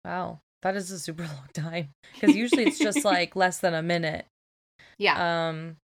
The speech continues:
Speaker 1: yeah, for me, I noticed that I gather a lot of, like,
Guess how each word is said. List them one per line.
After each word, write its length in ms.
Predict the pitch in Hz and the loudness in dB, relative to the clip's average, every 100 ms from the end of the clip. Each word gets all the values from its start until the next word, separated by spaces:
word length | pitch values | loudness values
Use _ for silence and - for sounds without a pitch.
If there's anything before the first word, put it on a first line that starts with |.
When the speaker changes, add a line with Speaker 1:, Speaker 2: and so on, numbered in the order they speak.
| _ _ _ _ _ _ | _ _ _ _ _ _
Speaker 1:
yeah, 340 | 202 214 208 - | -2 2 2 0
for 220 | - 254 | 0 0
me, 400 | 240 226 240 285 - | 2 0 0 0 0
I 280 | 202 208 220 | 0 0 -2
noticed 480 | 202 196 196 208 - | -2 0 0 -4 -2
that 360 | 190 180 170 - _ _ _ - | 0 2 0 -4 _ _ _ -2
I 520 | 180 190 226 220 185 | 0 0 -2 -6 -2
gather 360 | 180 180 185 170 | 2 4 2 0
a 100 | 165 | -2
lot 360 | 156 165 160 | -2 -2 -2
of, 120 | 165 - | -6 -6
like, 340 | 165 156 151 | -4 -4 -6